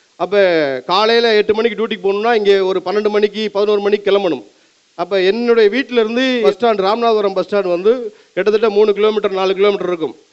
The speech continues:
அப்ப சைக்கிள்ல போவோம். ஆனா எங்க அப்பா கிறிஸ்துவத்தை ஏற்றுக்கொண்ட பிறகு, நான் கிறிஸ்துவை ஏற்றுக்கொண்டேன், ஆனா தெரியாம ஏற்றுக்கொண்டேன். அப்ப எங்க அப்பா ஒரு நாலு கிலோமீட்டர் இந்த யோசேப்புடைய கதையை என்னை நடக்க, நடந்தே கூட்டி சொல்லிட்டு போவார்.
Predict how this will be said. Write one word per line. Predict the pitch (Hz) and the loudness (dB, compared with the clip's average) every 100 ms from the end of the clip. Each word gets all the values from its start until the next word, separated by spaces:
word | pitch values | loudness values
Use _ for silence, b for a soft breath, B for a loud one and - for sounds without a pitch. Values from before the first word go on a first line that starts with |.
| _ _ | _ _
அப்ப | 185 - 220 | -10 -2 -2
சைக்கிள்ல | 240 226 | 0 0
போவோம். | 196 185 156 | 0 0 -2
ஆனா | 196 233 220 185 151 | 0 0 2 0 -2
எங்க | 165 196 | -2 -2
அப்பா | 202 254 | 0 -2
கிறிஸ்துவத்தை | 226 214 - 254 220 208 202 | -4 -8 0 0 2 4 4
ஏற்றுக்கொண்ட | 202 220 202 190 | 2 -2 0 0
பிறகு, | 175 190 190 190 135 101 b b | 0 2 4 2 2 -6 b b
நான் | 170 196 | -4 -4
கிறிஸ்துவை | 214 - 262 233 | -6 -2 2 2
ஏற்றுக்கொண்டேன், | 233 233 208 214 240 247 247 - | 2 2 0 2 2 0 -4 -12
ஆனா | 240 240 | -6 -2
தெரியாம | 220 247 254 240 | 0 2 2 2
ஏற்றுக்கொண்டேன். | 208 202 170 147 113 _ b b b | 0 0 -4 -4 -8 _ b b b
அப்ப | 220 262 254 214 170 | -2 4 4 4 2
எங்க | 165 208 208 | 2 2 0
அப்பா | 208 262 220 247 - | 2 2 2 -2 -4
ஒரு | 196 190 | -6 -2
நாலு | 190 277 311 208 | 2 2 2 -2
கிலோமீட்டர் | 233 294 269 247 214 262 285 - _ _ _ _ | 0 2 2 2 2 2 -2 -18 _ _ _ _
இந்த | 175 180 214 | -2 2 4
யோசேப்புடைய | 285 294 277 254 226 202 196 | 4 2 2 2 2 0 0
கதையை | 196 226 220 240 | 0 4 4 2
என்னை | 190 | 2
நடக்க, | 175 190 240 247 208 240 | 0 2 2 2 2 2
நடந்தே | 185 190 233 247 269 | 2 0 0 2 2
கூட்டி | - 254 | 2 -6
சொல்லிட்டு | 240 247 254 214 | -2 -2 0 0
போவார். | 185 156 | 0 0